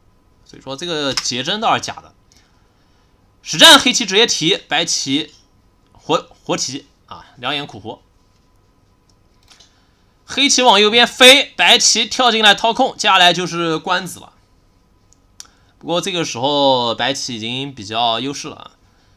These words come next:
左边这个地方呢，黑棋的空还不太好围啊。你如果说飞的话，有这个跨断。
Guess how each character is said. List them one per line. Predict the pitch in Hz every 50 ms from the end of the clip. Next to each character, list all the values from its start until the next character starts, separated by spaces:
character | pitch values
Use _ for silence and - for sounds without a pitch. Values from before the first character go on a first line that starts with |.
| _ _ _ _ _ _
左 | - - 190 190
边 | 185 226 269 320 311
这 | 320 320
个 | 294
地 | 262 240 226
方 | 202 220 196
呢， | 180 165 156 151
黑 | 151 - 214
棋 | 196 - 208
的 | 214
空 | - - 247 220 196
还 | 185 185 196
不 | 180 185
太 | 226
好 | 233 180 135 113
围 | 104 98 98
啊。 | 120 165 - - - _ _ _ _ _ _
你 | - 131
如 | 135 147 185
果 | 208 180
说 | 175 196 196
飞 | - - 247 233 240
的 | 240 214
话， | 202 202 180
有 | 151 131
这 | 120 139
个 | 170 185
跨 | 165 - - 196
断。 | 90 107 -